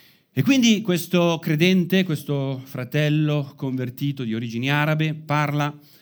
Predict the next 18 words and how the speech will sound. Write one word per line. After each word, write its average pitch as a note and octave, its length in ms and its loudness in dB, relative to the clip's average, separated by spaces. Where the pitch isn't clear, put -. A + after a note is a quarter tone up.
con C3 240 -6
un B2 440 -4
taxista A#2+ 460 -8
suo G#2+ 160 -8
amico, C3 400 0
il F#3 120 -4
quale C3+ 520 0
è - 80 -8
convinto A#2 480 -4
di A2+ 120 -6
essere G#2+ 340 -8
destinato A#2+ 480 -8
al F#2+ 60 -12
paradiso, A2+ 520 -6
secondo E2 380 -14
la D2+ 80 -18
sua D2 360 -18
religione, B2+ 760 -4